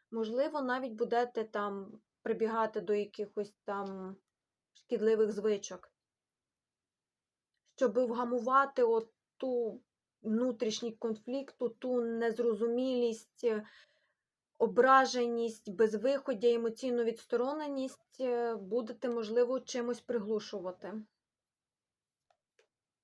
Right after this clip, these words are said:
Енергія Козирога. Можливо, ви від Козирога так відсторонюєтеся, і через нього у, у вас такі емоції.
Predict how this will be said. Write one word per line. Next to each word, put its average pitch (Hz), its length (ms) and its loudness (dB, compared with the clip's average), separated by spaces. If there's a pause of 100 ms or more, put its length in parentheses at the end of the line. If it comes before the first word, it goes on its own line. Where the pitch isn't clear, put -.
(760)
Енергія 247 380 -2
Козирога. 214 720 -4 (640)
Можливо, 262 400 -2
ви 233 140 2
від 233 140 -4
Козирога 226 560 -2
так - 340 -8 (760)
відсторонюєтеся, 208 1400 -4 (440)
і 214 500 -2 (800)
через 233 340 2
нього 247 600 -2 (120)
у, 226 200 -4 (120)
у 214 100 -8
вас 214 200 -2
такі 214 400 -6
емоції. 190 680 -8